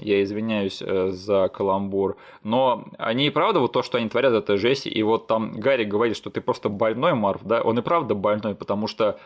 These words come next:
они же, блин, гуманитарную катастрофу в этом пригороде устроили.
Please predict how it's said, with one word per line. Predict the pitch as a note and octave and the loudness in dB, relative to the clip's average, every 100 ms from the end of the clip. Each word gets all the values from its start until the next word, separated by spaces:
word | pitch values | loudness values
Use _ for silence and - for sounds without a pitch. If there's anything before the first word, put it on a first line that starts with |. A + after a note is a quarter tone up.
| - _ | -20 _
они | - A#2+ | -2 0
же, | G3 | 0
блин, | F#3 D3+ | 0 2
гуманитарную | A#2+ B2+ C#3 F3+ F#3 B2+ | 2 0 0 0 0 -2
катастрофу | C#3 B2 - F3 E3 | 0 -2 0 0 0
в | A2+ | 0
этом | G#2 G#2 | 0 -2
пригороде | F#2+ A#2 G#2 F#2+ G2 | -4 -4 -2 -4 -4
устроили. | G2 - - G2+ F2+ | -4 -6 -8 -4 -4